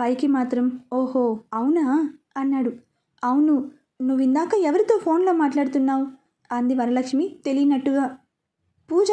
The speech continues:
నానమ్మ, స్నేహకి ట్రీట్మెంట్ ఏమైనా అవసరం ఉంటుందేమో అని తనని కూడా రమ్మన్నాను." "స్నేహకి ట్రీట్మెంట్ నువ్వేరా?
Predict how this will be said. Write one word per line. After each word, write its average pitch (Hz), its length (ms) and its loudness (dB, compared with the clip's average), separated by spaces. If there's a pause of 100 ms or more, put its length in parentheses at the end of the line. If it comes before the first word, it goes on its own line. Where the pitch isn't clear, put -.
నానమ్మ, 233 560 0 (200)
స్నేహకి 269 540 -2
ట్రీట్మెంట్ 294 460 0
ఏమైనా 262 300 2
అవసరం 269 380 0
ఉంటుందేమో 254 520 0
అని 262 380 0 (400)
తనని 220 200 -2
కూడా 302 180 0
రమ్మన్నాను." 269 720 2 (760)
"స్నేహకి 269 540 0
ట్రీట్మెంట్ 269 540 -2
నువ్వేరా? 254 640 0